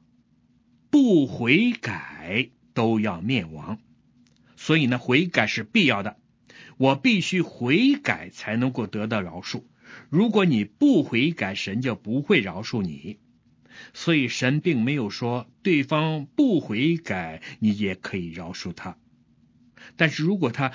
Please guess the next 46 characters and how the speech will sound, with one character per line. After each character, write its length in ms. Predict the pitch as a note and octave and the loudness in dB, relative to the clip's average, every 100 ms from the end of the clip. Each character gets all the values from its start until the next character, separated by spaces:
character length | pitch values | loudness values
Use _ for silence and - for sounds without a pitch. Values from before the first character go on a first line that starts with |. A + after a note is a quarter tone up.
| - | -8
确 320 | - D4 A3+ | 0 4 4
实 160 | - D3+ | 2 -2
是 140 | D3 | -4
悔 300 | B2 - F3 | -4 -2 -4
改 320 | - G2+ - - | -4 -8 -8 -6
了， 240 | G#2+ B2+ - - - | -4 -4 -8 -20 -2
那 140 | D3 | 2
么 160 | A#2 F#2 | 2 0
饶 260 | F2 F#2 D#3+ | -4 -2 0
恕 180 | D3+ | 0
他 340 | A#2+ A2+ A#2+ A#2 - | 0 2 0 0 -6
就 200 | - A2+ | -2 0
是 300 | - G#2+ F2+ | 0 -4 -4
你 180 | F2 F2 | -6 -6
的 160 | D#2 F#2 | -8 -10
责 220 | - E2 | -10 -8
任， 260 | G#2 E2 - - - - | -6 -6 -10 -20 -18 -4
你 160 | A2+ | -2
得 260 | A#2+ E2+ D#2+ | -2 -6 -10
饶 280 | G#2 E2 E2 | -10 -10 -10
恕 280 | F#2+ B2+ F2 | -8 -8 -8
他。 260 | - F#2 - _ _ _ _ _ _ _ _ _ _ _ _ - _ | -8 -10 -12 _ _ _ _ _ _ _ _ _ _ _ _ -20 _
路 160 | F3+ D3+ | 2 4
加 160 | F3 E3+ | 4 2
福 140 | D3 | 2
音 240 | D3 E3+ - | 2 0 -2
第 240 | E3+ C3+ A2+ | -2 -2 -2
十 300 | - C3+ C#3+ | -4 -4 -4
七 300 | - F#3+ F3 | -4 -4 0
章 220 | F3+ E3+ | 0 2
的 100 | E3 | 0
第 220 | F#3+ F3 | -2 -8
四 300 | - - G#3+ | -8 -6 -6
节 200 | - G2+ | -4 -8
里 140 | G2 - | -10 -8
说 360 | - C#3 - _ - - - - - | -2 -2 -2 _ -20 -20 -20 -20 -4
，“倘 220 | C#3 B2+ | 0 2
若 140 | D3 | 2
他 400 | C#3+ C#3+ C#3 C#3 - - | 0 2 2 0 -6 -4
一 320 | A3 F#3+ B2+ | 0 0 -2
天 380 | A2+ - D#3+ D#3 | -6 -4 -2 0
七 360 | - - C4+ C4 | 0 4 4 2
次 240 | - C#3 | 0 -2
得 220 | - A2+ | -2 -4
罪 200 | C#3 D#3+ | 0 2
你， 420 | G#2+ E2 E2+ G2 | 2 -2 -8 -10